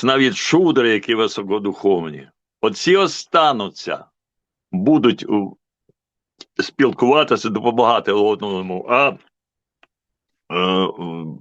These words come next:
інші сімдесят п'ять процентів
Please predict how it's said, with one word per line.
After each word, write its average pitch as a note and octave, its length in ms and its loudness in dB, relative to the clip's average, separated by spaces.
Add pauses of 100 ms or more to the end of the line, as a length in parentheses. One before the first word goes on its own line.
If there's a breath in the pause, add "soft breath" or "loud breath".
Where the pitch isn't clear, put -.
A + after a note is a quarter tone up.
(300)
інші D#3 460 2
сімдесят C#3 600 -2 (140)
п'ять A#2+ 320 0
процентів F#2 880 -2